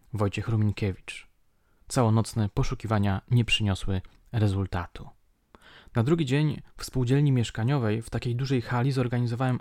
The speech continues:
akcję poszukiwawczą. Uczestniczyła w tym policja, wojsko, mnóstwo ludzi z osiedla, koledzy, znajomi przyjeżdżali z różnych miast Polski, sprowadzono psy tropiące z Gdańska. Wkrótce Wojciech Ruminkiewicz, czyli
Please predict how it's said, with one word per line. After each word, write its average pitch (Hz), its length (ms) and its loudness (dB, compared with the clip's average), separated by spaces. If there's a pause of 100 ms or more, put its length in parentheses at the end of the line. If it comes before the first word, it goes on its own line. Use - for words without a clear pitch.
akcję - 400 -4
poszukiwawczą. - 840 -6 (640)
Uczestniczyła 127 600 -2
w - 60 -8
tym 120 160 0
policja, 117 520 -2
wojsko, 104 640 0 (540)
mnóstwo 113 580 4
ludzi 104 320 0
z 101 80 -2
osiedla, 98 520 -4 (320)
koledzy, 98 520 2 (200)
znajomi 98 580 2 (200)
przyjeżdżali 98 480 -2
z 101 60 -2
różnych 98 300 0
miast 98 220 -4
Polski, 101 440 -4 (220)
sprowadzono 101 600 2
psy 104 340 -2 (200)
tropiące 101 680 0
z 104 100 -2
Gdańska. 101 560 -2 (340)
Wkrótce - 540 -6 (160)
Wojciech 139 360 0
Ruminkiewicz, 117 640 0
czyli 104 280 -4